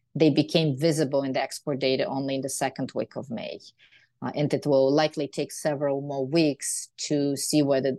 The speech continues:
the, the implementation and effectiveness of, of those cuts is taking place. Uh, meanwhile, Russia's move to stop the reporting of its domestic production figures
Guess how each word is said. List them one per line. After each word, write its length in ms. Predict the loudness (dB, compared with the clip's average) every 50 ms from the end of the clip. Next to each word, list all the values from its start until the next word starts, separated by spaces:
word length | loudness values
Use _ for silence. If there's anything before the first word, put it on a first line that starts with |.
| -6 -6
the, 160 | -6 -4 -2
the 80 | -2 -2
implementation 880 | -2 -2 0 0 0 0 0 -4 -4 -2 0 0 0 0 -2 -4 -6
and 140 | -6 -8 -10 -10
effectiveness 800 | -10 -8 -4 -2 -2 -2 -2 -2 -6 -6 -4 -4 -4 -2 -2 -2 -4
of, 100 | -4 -6 _ -4
of 140 | -4 -2 0
those 320 | 0 0 0 0 -2 -2
cuts 280 | -2 -2 -4 -4 -4 -6
is 100 | -8 -8
taking 320 | -8 -10 -10 -8 -8 -8
place. 520 | -6 -2 -2 -2 0 0 -2 -4 -6 -8 _ _ _ _ _ _ -2
Uh, 100 | 0 2
meanwhile, 640 | 6 6 8 8 10 10 10 10 8 8 8 8 6
Russia's 500 | 4 2 2 2 -2 -4 -4 -6 -4 -4
move 260 | -2 -4 -4 -4 -6
to 240 | -6 -2 0 0 -2
stop 480 | -2 -6 -4 0 2 2 2 2 -2 -6
the 100 | -6 -6
reporting 520 | -6 -6 -4 _ 0 2 2 0 -2 -4
of 140 | -4 -4 -2
its 260 | -2 -2 -2 -4 -6
domestic 520 | -2 0 2 2 0 0 -2 -4 -6 -4 -2
production 500 | 0 2 2 2 2 0 -2 -4 -4 -2
figures 720 | 0 0 0 2 2 2 2 0 0 -4 -6 -8 -10